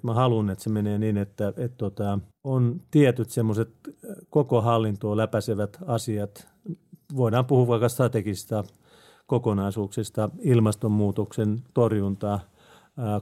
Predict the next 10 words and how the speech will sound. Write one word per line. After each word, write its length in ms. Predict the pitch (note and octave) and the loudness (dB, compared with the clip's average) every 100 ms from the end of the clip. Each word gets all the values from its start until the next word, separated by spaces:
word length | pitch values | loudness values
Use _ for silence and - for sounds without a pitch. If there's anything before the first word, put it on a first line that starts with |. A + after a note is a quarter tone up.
| - | 0
koulutus, 760 | B2+ A2 G2 G2+ - - - - | 2 2 0 -4 -8 -16 -18 -12
ää, 60 | C#3+ A2+ G#2 G2 - C#4 - | -8 -4 -4 -6 -12 -20 -18
y-, 100 | C4+ - _ | -16 -16 _
yhteiskunnallinen 760 | D#3+ B2+ B2+ A2 - G#2+ G#2+ A2 | -2 0 0 -2 0 -2 0 2
osallisuus 600 | A#2+ A#2 G#2 G2 G#2 A2+ | 2 2 0 -2 -4 -4
ja 120 | G2 | 0
demokratia. 760 | A2+ G#2+ G2 G#2 - A2+ G#2+ - - | 2 2 -2 -6 -6 -8 -8 -8 0
Tämmöisiä 500 | C3 B2 - A#2 A#2 | 2 2 2 -2 0
asioita 480 | A2+ A#2 G2 - G#2 - _ | -2 -2 -4 -4 -8 -8 _
esimerkkinä 840 | F3 C3 C3 G#2+ G#2 - A#2 G#2+ | 4 6 6 4 0 -4 -4 -2